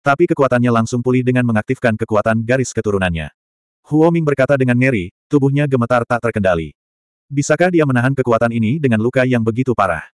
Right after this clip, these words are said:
Dia hanya mendekati kematian. Sabre Soul terperangah. Tuan Yin yang telah kehilangan akal sehatnya. Mengapa dia peduli jika dia bisa menahannya? Yang harus kita khawatirkan sekarang adalah apakah guru dapat mengalahkannya. Zhang Junlan berkata sambil mengerutkan kening.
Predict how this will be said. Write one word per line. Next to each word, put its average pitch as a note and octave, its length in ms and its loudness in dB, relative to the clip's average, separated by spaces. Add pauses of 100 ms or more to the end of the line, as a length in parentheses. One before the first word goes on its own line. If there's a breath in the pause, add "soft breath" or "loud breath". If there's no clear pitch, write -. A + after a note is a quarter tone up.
(280)
Dia E3 240 2
hanya D#3+ 240 0
mendekati B2+ 480 -2
kematian. G#2 480 -2 (160)
Sabre D#3 400 0
Soul D3+ 240 2
terperangah. A2+ 560 -2 (480)
Tuan D#3+ 240 4
Yin E3 160 0
yang D3 160 0
telah C3 160 0
kehilangan B2 480 0
akal C3 240 -2
sehatnya. F#2+ 480 -4 (240)
Mengapa D3 400 0
dia D#3+ 160 2
peduli C3 240 2
jika B2 320 0
dia A#2 160 0
bisa B2+ 240 -2
menahannya? G2 480 -2 (260)
Yang D3 180 2
harus D#3 220 0
kita D3+ 240 0
khawatirkan C3 500 0
sekarang A#2+ 400 -2
adalah A2 300 0
apakah A#2 240 -2
guru A#2 320 0
dapat C3+ 320 0
mengalahkannya. F#2+ 560 -2 (320)
Zhang D#3 240 0
Junlan D#3+ 260 2
berkata C3 380 0
sambil B2+ 320 0
mengerutkan A#2+ 500 0
kening. F#2+ 380 -4